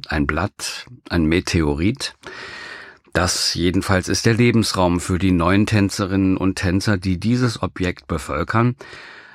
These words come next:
Am Beginn sehen wir einen Tänzer, der auf diesem Berg steht und in die Ferne schaut, als wolle er fragen,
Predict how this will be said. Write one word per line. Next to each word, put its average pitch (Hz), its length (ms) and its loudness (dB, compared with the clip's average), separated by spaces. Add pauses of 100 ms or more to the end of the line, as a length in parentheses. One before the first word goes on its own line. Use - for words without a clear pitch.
(120)
Am 117 120 4
Beginn 123 460 2 (140)
sehen 127 340 4
wir 107 180 2
einen 110 280 4
Tänzer, 127 360 2
der 107 280 2
auf 143 280 2
diesem 110 340 0
Berg 92 340 2
steht 113 460 0
und 98 160 -2
in 95 140 0
die 98 120 0
Ferne 104 420 2
schaut, 85 520 -2
als 90 320 -2
wolle 92 340 2
er 92 160 2
fragen, 87 640 0